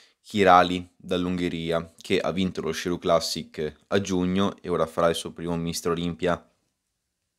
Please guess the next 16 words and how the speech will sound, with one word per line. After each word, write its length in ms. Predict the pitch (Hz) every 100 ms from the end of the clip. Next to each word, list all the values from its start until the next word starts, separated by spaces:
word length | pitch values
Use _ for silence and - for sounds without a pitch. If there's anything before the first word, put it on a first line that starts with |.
| _ _ _ _ -
Laszlo, 540 | 101 123 135 143 143 -
quando 280 | 110 107
ha 40 | 98
vinto 540 | 104 104 104 101 98
a 80 | 98
Milano, 420 | 95 90 92 107 107
mi 80 | 98
ha 40 |
veramente 760 | 90 87 90 92 90 95 90 -
stupito, 1120 | - - - 85 101 98 110 107 104 _ _ -
ha 100 | 95
portato 460 | 98 98 101 98
una 160 | 98 90
forma 420 | - 95 92 87
molto 400 | 90 101 101 95
buona 580 | 85 90 95 98 107